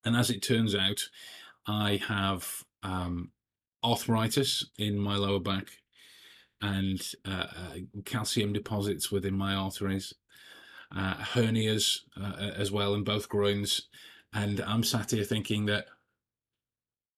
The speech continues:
I, I, I feel okay. I, I just had kidney stones. <laughs> Like, uh, and, and all of a sudden I'm turning into this decrepit individual.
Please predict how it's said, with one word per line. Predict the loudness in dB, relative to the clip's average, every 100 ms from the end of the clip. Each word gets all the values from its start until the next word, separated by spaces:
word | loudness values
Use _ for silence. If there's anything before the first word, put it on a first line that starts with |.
| _ _ _ -20
I, | -20 -16 -12 -10
I, | -6 -6 -6
I |
feel | -2 0 0
okay. | 0 0 0
I, | -2 -4
I | -8
just | -8 -8
had | -8
kidney | -4 0 0
stones. | 0 -4 -4 -4 -2 0
<laughs> | 0 0 -2 -2 -6 -4
Like, | -6 -4 -8 -6 -6 -2 0 -2 -2
uh, | -4 -2
and, | 2 2 4
and | 4
all | 4 4
of |
a | 2
sudden | 2 2 2
I'm | 2 2
turning | 2 2 2
into | 2 2 2
this | 2
decrepit | 0 0 0 0 0 0
individual. | 2 2 4 6 4 2